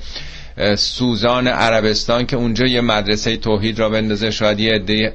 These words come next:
دلشون هوای اونجا رو بکنه. داره نمونه به ما می‌ده که بابا اون که نهصد و پنجاه سال زحمت کشید، اینم که یه نفری بود توی جامعه.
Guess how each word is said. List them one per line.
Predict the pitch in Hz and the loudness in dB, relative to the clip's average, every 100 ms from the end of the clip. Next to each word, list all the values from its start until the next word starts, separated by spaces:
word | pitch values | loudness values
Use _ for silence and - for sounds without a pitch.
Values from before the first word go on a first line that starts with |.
| 107 101 | -4 -2
دلشون | 104 104 107 | -2 -2 -2
هوای | 101 98 101 | 2 2 2
اونجا | 98 98 98 | 0 0 0
رو | 98 87 | 0 -2
بکنه. | - 90 87 - - - - - - - - - - - - - - | -4 -4 -4 -6 -10 -10 -10 -10 -10 -12 -12 -14 -14 -14 -16 -10 -2
داره | 107 165 | 0 2
نمونه | 160 151 147 170 | 2 2 2 2
به | 170 | 2
ما | 160 165 | 2 2
می‌ده | 175 160 156 | 2 0 0
که | 165 | 0
بابا | 151 165 | 2 2
اون | 165 156 170 | 2 0 0
که | 165 | 0
نهصد | 160 139 160 | 2 2 2
و | 175 | 2
پنجاه | 147 143 135 156 | 2 2 4 2
سال | 180 180 | 2 2
زحمت | 156 160 160 170 | 2 2 2 0
کشید، | 170 170 - 175 151 | 0 0 2 0 0
اینم | 151 170 165 | 0 0 0
که | 170 | 2
یه | 160 151 | 2 2
نفری | 143 147 139 196 | 2 2 2 2
بود | 202 - | 2 2
توی | 139 117 104 | 2 2 2
جامعه. | 104 92 90 80 73 | 2 2 2 0 0